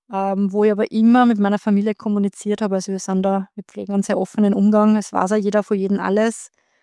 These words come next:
Und da hat man einfach immer die Unterstützung erfahren. Muss man auch in einer gewissen Weise, weil natürlich, wenn jetzt eine Familienfeier am Freitag, Samstag ist, ist man da nicht mehr da,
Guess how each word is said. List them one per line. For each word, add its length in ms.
Und 120
da 120
hat 160
man 120
einfach 160
immer 200
die 120
Unterstützung 680
erfahren. 680
Muss 360
man 180
auch 140
in 120
einer 200
gewissen 420
Weise, 260
weil 80
natürlich, 420
wenn 120
jetzt 160
eine 40
Familienfeier 960
am 140
Freitag, 360
Samstag 440
ist, 260
ist 120
man 140
da 100
nicht 240
mehr 140
da, 280